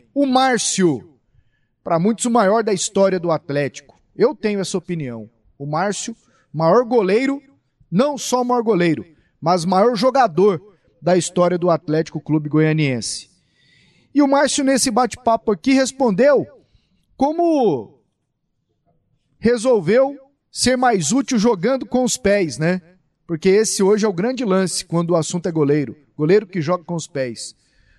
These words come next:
Como que ele desenvolveu isso? Jogar com os pés, cobrar faltas, como isso poderia agregar no trabalho dele? Vamos ouvir o Márcio, ex-goleiro do Goiás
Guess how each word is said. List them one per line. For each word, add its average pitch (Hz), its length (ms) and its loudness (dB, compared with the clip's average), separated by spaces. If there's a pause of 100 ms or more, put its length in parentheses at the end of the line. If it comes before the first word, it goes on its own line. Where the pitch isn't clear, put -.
(160)
Como 277 200 -4
que - 80 -2
ele 262 120 2
desenvolveu 247 640 2
isso? - 420 -2 (540)
Jogar 175 380 0
com 196 120 -8
os 160 140 -6
pés, 202 440 -2
cobrar 180 400 0
faltas, 175 920 -2 (160)
como 226 240 0
isso - 140 -4
poderia 226 420 2
agregar 202 540 0
no 196 100 -2
trabalho 185 480 0
dele? 156 460 -2 (340)
Vamos 220 160 2
ouvir 254 300 2
o 240 40 2
Márcio, 208 520 0 (160)
ex-goleiro 208 580 2
do 214 140 -4
Goiás 277 640 0